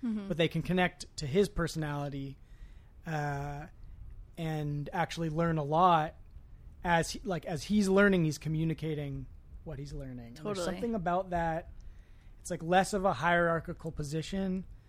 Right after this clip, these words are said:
Speaker 2: and therefore I think people really respond to, like, "Hey, I'm just putting it together too."
Speaker 1: Mm-hmm.
Speaker 2: Maybe you can identify with me more than, like, someone who's been doing this for twenty years and has all these, you know, kind of rigid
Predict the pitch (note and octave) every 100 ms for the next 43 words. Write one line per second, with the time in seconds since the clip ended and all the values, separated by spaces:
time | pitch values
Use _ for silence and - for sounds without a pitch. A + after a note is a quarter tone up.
0 | - - - D#3+ E3 E3 - D#3+ D#3+ D#3
1 | F3 E3 - E3+ D#3+ D3 D#3 D#3+ D#3 D3
2 | - - D#3 D3+ D3+ D3+ C#3+ - - -
3 | - D#3+ D3+ C#3+ G#3+ G3 F3 F3+ G3 -
4 | - - - - - - - G3 F#3+ E3+
5 | - G3+ E3+ D#3+ - A3 A3 G#3+ G#3+ A3+
6 | A3 G#3 F3+ E3+ F3+ F#3 F3 D#3 E3 E3
7 | F3 E3 D3+ E3 F3+ F#3+ E3 E3 F3 D#3+
8 | C#3+ - - D#3 C#3+ - - - - -
9 | F3 D#3+ D3 C#3 D#3+ D#3+ D3+ D3 - -
10 | - - D#3 E3 D#3+ D3+ - D#3 - D#3
11 | D3+ D3 D3+ D3+ D3 C#3+ C3 D3+ C#3+ C#3
12 | D3 C#3 - - - E3 C#3 D3 - D#3
13 | C#3 E3+ D#3+ C#3+ D#3 C#3+